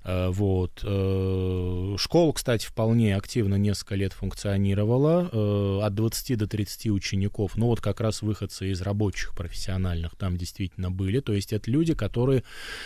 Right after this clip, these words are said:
проходили сначала в России, ну, чаще всего в Москве или Петрога-, Петербурге ещё тогда, значит, вот эти воскресные, да,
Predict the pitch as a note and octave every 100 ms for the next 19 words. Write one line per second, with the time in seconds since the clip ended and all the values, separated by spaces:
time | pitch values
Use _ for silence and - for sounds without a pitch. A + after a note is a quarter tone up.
0 | - - G#2 - A2 C#3 D3+ C3 G#2 G2+
1 | B2+ C3+ A2+ G2 G2 - C3+ C3+ G#2+ A#2+
2 | - A2+ G#2+ - - G2+ F2+ F2+ G2 -
3 | G2+ F2+ F2+ - - G2 G2+ G#2 F#2 G2
4 | G#2+ G#2 D#3 A#2+ F#2+ - - F#2+ F#2+ F2+
5 | - - - - G2+ - G#2+ A#2 B2+ G#2+
6 | F#2+ F#2 F2+ - D3 D3+ - D3+ D3+ C#3
7 | - G#2+ B2 C3+